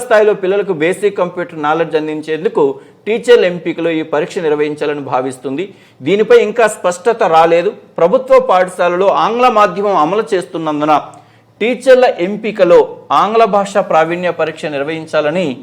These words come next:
ఇటీవల న్యాయస్థానంలో పిల్ సైతం దాఖలైంది. ఇప్పటి వరకు కేవలం ట్రైన్డ్ గ్రాడ్యుయేట్ టీజీటీ, పోస్ట్ గ్రాడ్యుయేట్ పీజీటీ, ప్రిన్సిపల్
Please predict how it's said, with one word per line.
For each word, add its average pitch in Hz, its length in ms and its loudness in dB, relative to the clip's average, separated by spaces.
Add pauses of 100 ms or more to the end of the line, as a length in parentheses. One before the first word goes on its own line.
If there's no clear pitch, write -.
(180)
ఇటీవల 151 320 2 (100)
న్యాయస్థానంలో 165 640 -2 (100)
పిల్ 185 240 -8
సైతం 151 400 -8
దాఖలైంది. 135 560 -2 (460)
ఇప్పటి 147 280 2
వరకు 170 220 0 (140)
కేవలం 175 320 4 (640)
ట్రైన్డ్ 208 440 2 (320)
గ్రాడ్యుయేట్ 147 480 2
టీజీటీ, 143 500 2 (1080)
పోస్ట్ 233 300 6 (120)
గ్రాడ్యుయేట్ 160 500 4 (440)
పీజీటీ, 151 500 -2 (560)
ప్రిన్సిపల్ 233 460 2